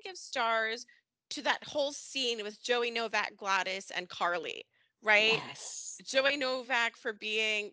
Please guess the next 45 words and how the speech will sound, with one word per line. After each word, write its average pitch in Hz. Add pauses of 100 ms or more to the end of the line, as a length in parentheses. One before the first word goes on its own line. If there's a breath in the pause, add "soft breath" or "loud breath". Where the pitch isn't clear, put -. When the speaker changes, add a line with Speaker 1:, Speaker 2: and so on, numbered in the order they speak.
Speaker 1:
'cause -
he 370
kinda 466 (120)
freaked -
me 254
out, 196
right? 180 (300 soft breath)
That 240
whole 185
Speaker 2:
Mm-hmm. 175
Speaker 1:
hothead, 226 (280 loud breath)
and 226
it 240
was 262
like, 220
"Uh-oh, 190
like, 190
crazy 226
is 190
coming 202
to 196
town," 180
right? 165
When 190
he 180
had 190
those 185
Speaker 2:
Yeah. -
Speaker 1:
scenes. 277 (420 loud breath)
And 523
he 453
commented 339
on 277
our 262
post, 208
so 247
that's 247
fun. 170 (140)
So 214
he's 240
like, 381
Speaker 2:
Woo-hoo. 539
<laughs> -
Speaker 1:
right? 254 (460 loud breath)
Um, 262